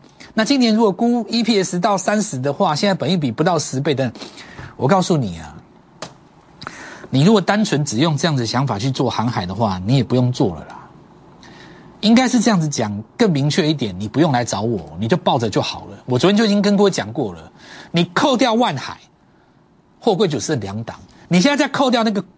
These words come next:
那个分盘交易，你没办法做，剩一只了，只剩阳明了。你还，你，那你还找我干嘛？你还找我只有一个原因啊，我会带你做价差，高出低进啊，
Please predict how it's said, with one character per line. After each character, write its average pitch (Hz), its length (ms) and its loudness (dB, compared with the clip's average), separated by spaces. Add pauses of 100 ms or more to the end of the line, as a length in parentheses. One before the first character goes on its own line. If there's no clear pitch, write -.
(120)
那 247 100 -2
个 196 220 0
分 226 240 0
盘 160 140 0
交 180 120 2
易， 180 40 2
你 135 80 -2
没 117 100 -4
办 147 100 0
法 123 60 0
做， 113 220 -4
剩 170 180 -2
一 165 60 0
只 120 240 -2
了， 90 120 -10 (760)
只 127 100 -2
剩 175 100 2
阳 117 140 0
明 107 140 -2
了。 101 40 -4
你 107 120 -2
还， 147 180 0
你， 139 180 0
那 180 140 2
你 147 80 2
还 127 100 2
找 127 140 0
我 113 60 -2
干 117 120 -2
嘛？ 82 160 -8 (1600)
你 180 100 6
还 240 60 2
找 269 120 2
我 262 80 4
只 170 140 0
有 196 160 2
一 226 60 -2
个 - 140 -4
原 120 220 -2
因 131 240 0
啊， 101 360 -6
我 165 80 6
会 226 100 6
带 247 140 0
你 151 100 0
做 202 180 2
价 165 220 0
差， 156 220 -2
高 170 180 2
出 170 160 0
低 147 160 0
进 127 240 0
啊， 87 180 -10